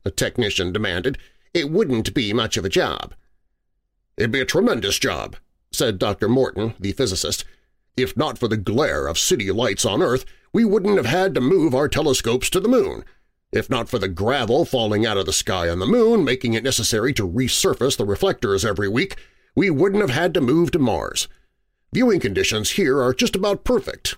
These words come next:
except for the immense cost of transporting the equipment,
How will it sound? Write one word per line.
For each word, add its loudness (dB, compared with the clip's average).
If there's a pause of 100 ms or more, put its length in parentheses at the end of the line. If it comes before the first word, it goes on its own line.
(200)
except -4
for 0
the -2
immense -2
cost -2
of -2
transporting 0
the -2
equipment, -2